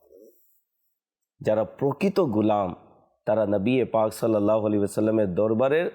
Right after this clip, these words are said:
কুকুর, তার চাইতো নিজেকে নবী পাক সাল্লাল্লাহু তাআলা আলাইহি ওয়া আলিহি ওয়াসাল্লামের আদনা গোলাম মনে করে। আলা হযরত রাহমাতুল্লাহ তাআলা আলাইহি যখন এভাবে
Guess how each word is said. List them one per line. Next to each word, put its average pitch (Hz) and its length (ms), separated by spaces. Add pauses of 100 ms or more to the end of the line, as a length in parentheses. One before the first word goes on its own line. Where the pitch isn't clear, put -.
(960)
কুকুর, 214 580 (1500)
তার 180 220 (160)
চাইতো 220 440
নিজেকে 170 600 (560)
নবী 139 340
পাক 123 220
সাল্লাল্লাহু 120 560
তাআলা 113 400
আলাইহি 113 300
ওয়া 110 120
আলিহি 107 160
ওয়াসাল্লামের 117 640 (460)
আদনা 147 400
গোলাম 123 460
মনে 98 260
করে। 92 260 (1300)
আলা 113 220
হযরত 117 280
রাহমাতুল্লাহ 107 640
তাআলা 101 240
আলাইহি 98 220 (640)
যখন 117 340
এভাবে 117 460